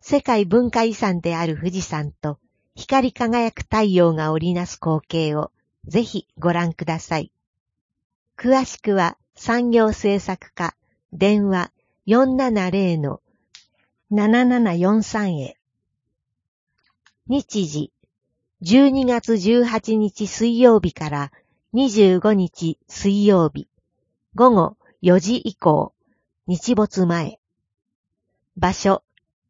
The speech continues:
市内全域の富士山が見える場所。おすすめスポット、富士見テラス、東久留米駅西口二階。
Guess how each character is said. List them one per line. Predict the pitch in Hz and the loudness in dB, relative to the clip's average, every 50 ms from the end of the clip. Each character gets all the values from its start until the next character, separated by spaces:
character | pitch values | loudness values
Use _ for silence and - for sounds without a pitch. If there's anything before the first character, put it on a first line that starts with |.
| _ _ _ | _ _ _
市 | - - - 254 269 | -14 -8 -6 -2 0
内 | 262 240 202 165 151 | 2 2 2 0 0
全 | 139 160 185 220 226 226 226 | 0 2 4 4 4 4 2
域 | 220 - - - 208 | 0 -2 -2 0 2
の | 196 196 196 185 - _ _ _ - | 2 4 2 2 -2 _ _ _ -4
富 | - 277 302 | 0 0 2
士 | 226 277 233 | 2 0 0
山 | - 226 196 180 165 151 | 0 0 0 0 -2 -4
が | 143 143 | -4 -4
見 | 151 156 160 185 | -2 0 2 2
え | 214 226 | 2 2
る | 170 156 | 0 -2
場 | - 127 143 | -4 -6 -8
所。 | - - 156 156 - - _ _ _ _ _ _ _ _ _ _ _ _ _ _ _ _ _ _ _ _ _ _ _ _ _ _ _ _ _ | -6 -4 -4 -6 -6 -8 _ _ _ _ _ _ _ _ _ _ _ _ _ _ _ _ _ _ _ _ _ _ _ _ _ _ _ _ _
お | - 190 180 | 0 0 0
す | - - 254 | 2 0 -4
す | - - 269 | -2 -2 0
め | 254 247 240 | 2 2 0
ス | 233 - - | 0 -4 -2
ポ | - 226 214 | -2 -2 -2
ッ | - _ _ _ | -2 _ _ _
ト、 | - 147 - _ _ _ _ _ _ _ _ _ _ _ _ _ _ _ _ _ _ | -6 -6 -6 _ _ _ _ _ _ _ _ _ _ _ _ _ _ _ _ _ _
富 | - 220 214 | 0 0 0
士 | 185 247 269 | 2 0 0
見 | 262 262 240 | 0 -2 -2
テ | - 247 226 | 0 0 0
ラ | 190 165 170 | 0 -2 -6
ス、 | - - - - - - _ _ _ _ _ _ _ _ _ _ _ _ _ - | -10 -12 -12 -12 -14 -14 _ _ _ _ _ _ _ _ _ _ _ _ _ -4
東 | - 226 220 233 254 - - - | -2 0 2 2 0 -2 -6 -6
久 | - 254 247 | -2 0 2
留 | 240 240 | 2 4
米 | 240 247 220 190 | 4 4 2 2
駅 | 175 - - - 165 156 - _ | 0 -2 -6 -8 -8 -8 -8 _
西 | - 165 175 170 - - 262 240 | 0 0 0 0 0 0 0 2
口 | 233 226 214 - - 202 190 | 0 0 0 0 0 0 2
二 | 170 165 151 | 2 0 -2
階。 | - 185 175 175 165 156 - - | -4 -6 -6 -4 -6 -6 -8 -14